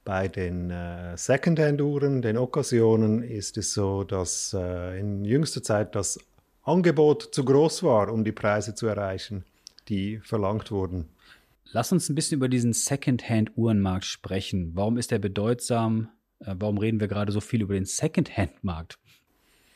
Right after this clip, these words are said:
Speaker 1: Der Secondhand-Markt ist, äh, in den letzten Jahren in, eigentlich in, äh, in aller Munde gekommen, weil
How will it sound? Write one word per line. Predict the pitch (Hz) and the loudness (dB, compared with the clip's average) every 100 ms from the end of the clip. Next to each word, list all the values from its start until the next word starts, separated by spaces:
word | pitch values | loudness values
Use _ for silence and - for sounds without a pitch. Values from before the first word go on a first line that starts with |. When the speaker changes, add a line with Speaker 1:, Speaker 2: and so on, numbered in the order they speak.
| _ _ _ | _ _ _
Speaker 1:
Der | 110 | -2
Secondhand-Markt | 117 165 180 160 151 139 135 135 - | 2 2 4 4 4 4 4 2 -2
ist, | - 127 123 - - | 0 2 2 -2 0
äh, | 120 113 110 110 107 110 107 107 104 | 4 6 6 6 6 4 2 0 -2
in | 110 127 110 | -4 -4 -2
den | 107 | 2
letzten | 113 - 120 | 0 0 0
Jahren | 107 107 113 110 | 4 4 4 2
in, | 110 107 120 | 2 0 -2
eigentlich | 127 104 107 - | -4 -2 -2 -2
in, | 113 120 120 104 _ - - _ _ _ 147 | -6 -8 -12 -14 _ -20 -20 _ _ _ -16
äh, | 135 127 131 131 143 147 160 156 151 | -14 -14 -14 -14 -14 -14 -14 -8 -2
in | 135 | 2
aller | 139 147 | 6 6
Munde | 139 156 175 139 | 6 6 6 4
gekommen, | 135 - 131 127 123 127 131 | 2 2 4 6 6 4 0
weil | 101 107 107 110 117 113 | 0 2 4 2 2 0